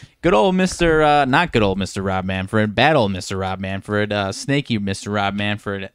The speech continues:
came out claiming that, uh, these pitcher checks are going pretty damn well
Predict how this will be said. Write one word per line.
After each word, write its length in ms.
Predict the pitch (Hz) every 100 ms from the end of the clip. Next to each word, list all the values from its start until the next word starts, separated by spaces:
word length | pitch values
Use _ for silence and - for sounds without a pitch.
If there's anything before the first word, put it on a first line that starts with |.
| _
came 300 | - 180 180
out 240 | 160 156
claiming 400 | - 165 196 190
that, 300 | 156 143 139
uh, 160 | 151 143
these 160 | 139 -
pitcher 300 | - - 254 -
checks 260 | 202 185 160
are 80 | 131
going 260 | 160 185
pretty 240 | - 196 170
damn 320 | 131 123 110
well 400 | 120 123 104